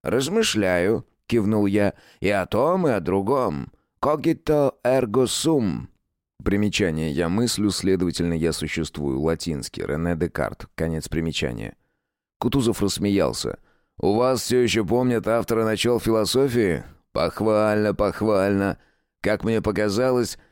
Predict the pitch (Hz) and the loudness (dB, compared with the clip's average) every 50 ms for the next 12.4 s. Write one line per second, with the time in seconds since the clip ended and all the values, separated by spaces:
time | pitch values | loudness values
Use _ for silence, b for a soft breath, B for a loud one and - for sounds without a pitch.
0 | b b - 110 139 139 - 135 135 143 156 156 139 147 123 123 143 135 - - | b b -2 0 0 0 2 2 4 4 4 4 2 2 2 2 0 0 2 2
1 | 131 123 120 110 - - 127 120 120 120 117 113 135 147 131 - - 82 73 65 | 2 2 2 0 0 0 2 2 2 2 2 2 2 2 2 0 0 -2 -4 -2
2 | - 82 92 90 87 - 107 107 90 - - 98 101 98 95 95 80 87 98 95 | 0 0 0 0 0 0 0 0 0 -2 0 0 2 2 2 2 0 -2 -4 -4
3 | 82 - - 113 120 120 117 113 107 107 107 110 120 117 110 104 120 143 139 123 | -4 -2 0 2 4 4 4 4 4 2 2 2 2 2 2 2 2 2 2 0
4 | - - 98 76 52 - - _ _ _ _ _ _ _ _ _ - - 135 165 | 0 -2 -2 -4 -4 -8 -14 _ _ _ _ _ _ _ _ _ -4 -2 0 2
5 | 175 202 190 - - 156 147 135 131 135 135 147 143 135 131 127 120 - 113 110 | 2 2 2 2 2 0 2 2 2 2 2 2 2 2 2 0 0 2 0 0
6 | 104 - - 107 110 110 113 110 104 101 104 107 117 127 120 117 101 82 71 58 | 0 0 0 -2 0 0 0 0 0 0 2 2 2 2 2 2 0 -2 -4 -4
7 | 50 50 - b b b b b - 104 110 110 107 104 101 - - - - 87 | -6 -8 -12 b b b b b 0 2 4 4 4 4 2 0 -2 -2 -2 -2
8 | 95 98 107 117 113 107 - 98 92 92 85 - 90 92 82 - - - 95 101 | 0 0 0 0 0 -2 0 0 0 0 0 0 -2 -2 -2 -2 -2 -2 0 0
9 | 95 - - - - - 104 123 131 139 139 127 127 160 175 160 123 - - 90 | 0 -2 -6 -8 -6 -2 0 2 2 2 2 2 0 0 0 0 0 -2 -2 -4
10 | 85 71 - b b b b b 110 123 123 165 165 170 180 165 143 131 120 104 | -4 -4 -6 b b b b b -2 0 2 2 4 4 4 4 4 2 2 2
11 | 113 110 113 107 95 - 90 92 - 92 85 90 85 - - 101 101 104 104 98 | 0 0 0 0 0 0 0 -2 0 0 -2 -2 -2 -2 -2 0 0 0 0 0
12 | 78 69 64 58 55 50 - | -2 -2 -4 -6 -10 -10 -12